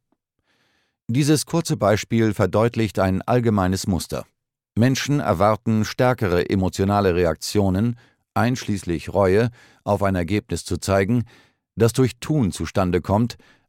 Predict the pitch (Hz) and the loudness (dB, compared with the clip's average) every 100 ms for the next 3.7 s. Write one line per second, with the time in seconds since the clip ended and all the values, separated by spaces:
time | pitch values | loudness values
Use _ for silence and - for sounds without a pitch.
0 | _ 110 110 107 104 110 - 98 98 - | _ 0 2 0 0 -2 2 2 2 0
1 | 95 98 98 113 120 123 107 113 117 123 | 0 0 0 -2 -2 -2 0 0 0 0
2 | 117 - 156 123 85 76 78 - 76 - | -2 -2 -4 -2 -2 -2 -6 -4 -4 -4
3 | 76 87 78 73 82 76 | -4 -2 -2 -4 -6 -6